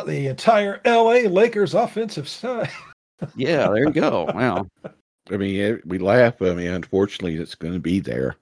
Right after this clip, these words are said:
Speaker 3: It's some
Speaker 2: Yeah, <laughs>
Speaker 3: some gu-,
Speaker 2: that's gonna
Speaker 3: some
Speaker 2: happen.
Speaker 3: scumbag's gonna do it. And, and, I mean, there's enough scumbags trying to do quote unquote "legitimate" stuff with it. And it's like,
Speaker 2: Yeah.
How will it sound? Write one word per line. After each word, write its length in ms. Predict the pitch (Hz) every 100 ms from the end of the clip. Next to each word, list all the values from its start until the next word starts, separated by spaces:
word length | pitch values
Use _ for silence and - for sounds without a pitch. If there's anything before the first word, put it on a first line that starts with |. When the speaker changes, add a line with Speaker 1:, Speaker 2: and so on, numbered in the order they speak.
| _ -
Speaker 3:
It's 360 | 82 - - -
some 100 | 120 -
Speaker 2:
Yeah, 360 | 156 165 120
<laughs> 40 | 98
Speaker 3:
some 100 | 123
gu-, 160 | 196
Speaker 2:
that's 220 | 185 -
gonna 280 | - - 131
Speaker 3:
some 200 | - 131
Speaker 2:
happen. 320 | 127 - 117
Speaker 3:
scumbag's 340 | 110 117 107 107
gonna 260 | 107 107
do 220 | 101 120 131
it. 180 | 58 - _ -
And, 220 | 101 98
and, 200 | - 104
I 20 | 101
mean, 300 | 98 92 90 _ - _
there's 180 | 110 95
enough 240 | 104 123 151
scumbags 720 | - 120 104 95 98 92 -
trying 220 | 107 101
to 80 | 92
do 240 | 98 95 92
quote 220 | - 104
unquote 320 | 98 98 104 95
"legitimate" 720 | 92 85 123 135 90 78 -
stuff 500 | - - 64 - - 62
with 200 | 67 58
it. 120 | - _ _ -
And 200 | 95 87
it's 240 | 82 65 87
like, 240 | 82 76 _
Speaker 2:
Yeah. 280 | 90 95 95